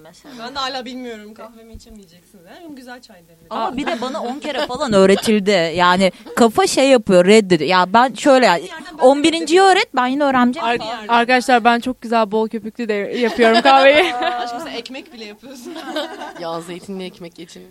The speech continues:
Speaker 2: Evet, Ece'nin evine davetli olursanız gidin. <laughs> Koşarak gidin.
Speaker 1: Şimdi terası da olacak.
Speaker 2: Nasıl Derya, tanışma?
Speaker 1: Ya benim tanışma hikayem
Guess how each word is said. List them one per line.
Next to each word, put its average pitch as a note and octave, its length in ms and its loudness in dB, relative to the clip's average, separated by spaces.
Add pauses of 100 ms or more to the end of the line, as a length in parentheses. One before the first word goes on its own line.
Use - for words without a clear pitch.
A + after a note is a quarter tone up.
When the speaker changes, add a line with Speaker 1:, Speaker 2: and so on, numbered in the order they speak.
Speaker 2:
Evet, F#3+ 240 -20
Ece'nin G#3+ 280 -20
evine G3+ 320 -20
davetli G3 360 -18
olursanız G#3+ 360 -20
gidin. E3 240 -20 (240)
<laughs> C4+ 460 -14
Koşarak C4+ 320 -10 (200)
gidin. A#3+ 120 -16 (1000)
Speaker 1:
Şimdi G3+ 140 -12
terası G3 400 -2
da G3+ 60 4
olacak. F#3+ 400 -2 (320)
Speaker 2:
Nasıl G#3+ 460 -4
Derya, E3+ 280 -20 (160)
tanışma? - 360 -20 (340)
Speaker 1:
Ya E3 260 -12
benim A3 220 -12
tanışma B3 680 -14 (220)
hikayem G#3+ 600 -12